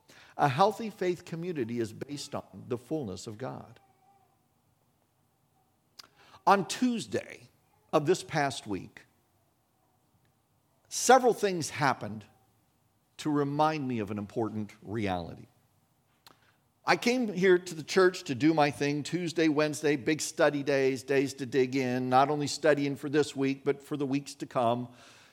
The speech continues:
And, uh, I remembered, uh, 'cause I have a little to-do list, and my wife had asked me to get a couple things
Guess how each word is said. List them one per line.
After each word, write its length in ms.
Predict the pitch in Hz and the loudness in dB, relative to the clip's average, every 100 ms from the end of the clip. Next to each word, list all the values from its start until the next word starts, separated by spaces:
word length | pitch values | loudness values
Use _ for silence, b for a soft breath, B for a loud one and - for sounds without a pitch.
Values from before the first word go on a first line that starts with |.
| - | 6
And, 480 | 165 165 160 156 151 | 10 10 8 6 8
uh, 400 | 151 147 139 - | 10 10 8 6
I 120 | 143 | 4
remembered, 720 | 156 165 175 247 233 202 165 156 | 6 6 8 8 10 8 6 2
uh, 160 | 139 | 0
'cause 240 | 135 151 135 | 2 2 4
I 80 | 143 | 6
have 160 | 165 | 6
a 40 | 147 | 4
little 240 | 151 139 | 4 2
to-do 460 | 131 139 127 170 151 | 0 0 8 8 8
list, 380 | 120 117 123 - | 6 2 0 -4
and 140 | 135 | 0
my 160 | 131 135 | 2 4
wife 300 | 143 165 156 | 6 6 4
had 120 | 147 | 2
asked 240 | 143 131 | 4 2
me 120 | 147 139 | -2 -4
to 80 | |
get 180 | 123 139 | 0 0
a 40 | 131 | 2
couple 280 | 131 131 | -2 -2
things 460 | 127 131 127 123 | -4 -4 -4 -6